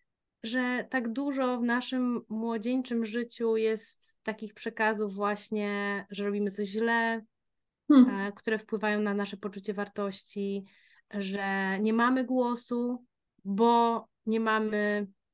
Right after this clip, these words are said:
Speaker 1: nie wiem, osiemnastu lat, nie dokładamy się finansowo do tego domu, czy co, coś takiego, nie? To są jakieś takie schematy, które pewnie każdy ma swoje, bo podejrzewam, że każdy gdzieś tam, e, gdzieś buduje to, po-, znaczy, no,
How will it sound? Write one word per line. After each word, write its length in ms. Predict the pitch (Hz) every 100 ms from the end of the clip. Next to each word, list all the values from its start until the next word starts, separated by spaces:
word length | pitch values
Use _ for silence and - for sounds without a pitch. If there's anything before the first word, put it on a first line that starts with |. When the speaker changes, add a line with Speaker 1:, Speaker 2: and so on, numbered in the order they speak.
| -
Speaker 1:
nie 140 | 185
wiem, 200 | 170 160
osiemnastu 560 | 180 226 220 208 208 208
lat, 340 | 196 190 -
nie 100 | 214
dokładamy 640 | 208 220 233 220 226 208 202
się 260 | - 208
finansowo 600 | 202 214 208 208 202 196
do 120 | 196
tego 400 | 196 202 202 196
domu, 420 | 196 196 190 190 196
czy 160 | 202
co, 160 | - 185
coś 240 | 208 196
takiego, 400 | 208 196 196 185
nie? 120 | 208
To 80 | 226
są 80 | 233
jakieś 220 | 220 226
takie 220 | 233 233
schematy, 460 | 220 226 214 254 254
które 200 | - 220
pewnie 300 | 220 226 233 - - _ -
każdy 360 | 359 403 339
ma 120 | 320 311
swoje, 600 | - 330 247 185 226 262
bo 160 | 220
podejrzewam, 540 | 226 233 233 247 247 233
że 100 | 226
każdy 400 | 240 240 233 220
gdzieś 320 | 214 233 -
tam, 280 | 226 226 226 - - - - - - _ -
e, 580 | 214 220 220 220 220 220
gdzieś 220 | 214 233
buduje 340 | 220 226 269 247
to, 120 | 214
po-, 140 | 226 214
znaczy, 180 | 196
no, 80 | 190